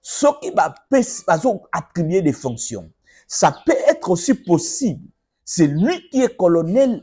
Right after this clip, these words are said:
a wuta qui n'a pas rebelle, bah, P C P, fonction, responsabilité à district moko. Aujourd'hui, nous voyons des problèmes. Na kati ya ba tribu,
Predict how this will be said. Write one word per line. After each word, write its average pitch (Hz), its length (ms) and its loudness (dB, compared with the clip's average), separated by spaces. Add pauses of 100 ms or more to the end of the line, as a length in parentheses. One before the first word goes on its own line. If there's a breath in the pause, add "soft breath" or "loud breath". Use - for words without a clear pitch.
a 151 100 -2
wuta 226 280 -2
qui 240 140 -6
n'a 165 80 -2
pas 131 120 0
rebelle, 156 420 2 (220 soft breath)
bah, 135 240 2
P 220 120 0
C 190 280 -4
P, 190 400 -2 (400)
fonction, 147 400 0 (640)
responsabilité 135 1000 2
à 120 60 0
district 113 480 -8
moko. 101 320 -14 (3250)
Aujourd'hui, 196 800 6 (180)
nous 170 120 4
voyons 170 320 6
des 151 100 2
problèmes. 135 680 -2 (720)
Na 120 80 0
kati 175 240 4
ya 135 40 -2
ba 120 120 0
tribu, 135 500 -6